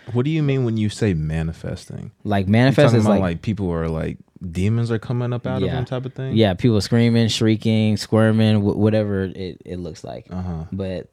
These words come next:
Speaker 2: like, yeah, 'cause demons, I, you know, when they're getting casted out, they don't want to, and they're manifesting, showing, like, you know, it's manifesting, like, you
Speaker 1: Yeah.
Speaker 2: know, showing, like, some ki-, like, evidence of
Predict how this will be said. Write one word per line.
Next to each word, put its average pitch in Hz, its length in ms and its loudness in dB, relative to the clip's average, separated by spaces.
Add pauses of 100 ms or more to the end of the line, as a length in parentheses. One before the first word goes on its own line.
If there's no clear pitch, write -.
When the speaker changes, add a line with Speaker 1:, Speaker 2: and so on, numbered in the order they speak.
(240)
Speaker 2:
like, 78 340 -10 (120)
yeah, 90 280 -4
'cause 92 240 -6
demons, 104 340 0
I, 92 100 -2
you 90 140 -4
know, 87 140 -4
when 95 140 -4
they're 98 180 0
getting 92 340 -4
casted 95 380 0
out, 107 300 2
they 90 80 -4
don't 85 180 -6
want 110 240 -2
to, 107 280 0
and 92 300 -4 (540)
they're 85 140 -6
manifesting, 107 560 0
showing, 98 460 -4
like, 87 200 -8 (500)
you 82 120 -10
know, 69 160 -14 (100)
it's 64 180 -16
manifesting, 104 680 -6
like, 90 120 -10
you 92 100 -4
Speaker 1:
Yeah. 85 120 -6
Speaker 2:
know, 80 80 -10
showing, 101 300 -8
like, 92 180 -10
some 98 140 -6
ki-, 98 120 -10
like, 90 260 -6
evidence 101 460 -2
of 90 180 -6